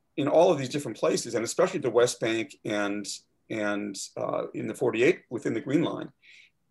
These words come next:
this is where this strike took place, and it, it, it broke through those kinds of divisions that the Israeli system,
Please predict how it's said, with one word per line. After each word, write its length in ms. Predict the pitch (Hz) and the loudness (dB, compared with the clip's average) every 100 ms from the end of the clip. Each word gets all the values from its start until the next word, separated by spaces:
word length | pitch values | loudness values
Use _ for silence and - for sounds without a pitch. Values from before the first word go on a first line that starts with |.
| _ _ - - | _ _ -20 -18
this 240 | 113 165 170 | 2 2 2
is 80 | 131 | 2
where 160 | 139 | 4
this 180 | 139 143 | 4 0
strike 400 | - 135 127 - | 4 6 6 4
took 200 | - 135 | -6 -6
place, 340 | - 143 147 143 | 2 2 2 0
and 140 | 135 | -2
it, 140 | 131 127 | -2 0
it, 140 | 143 143 | 0 0
it 160 | 143 - | -2 2
broke 240 | 165 165 | 2 2
through 420 | - - 170 208 | -2 0 2 4
those 240 | 131 113 110 | 4 2 -2
kinds 300 | - 120 120 | -4 -2 -2
of 100 | 107 | -4
divisions 600 | - 113 131 104 98 - | -4 -2 -2 -6 -10 -12
that 140 | 120 | -12
the 100 | 117 | -10
Israeli 500 | 107 95 107 113 110 | -10 -6 -2 -2 -4
system, 540 | 107 123 123 - - | -6 -6 -6 -8 -12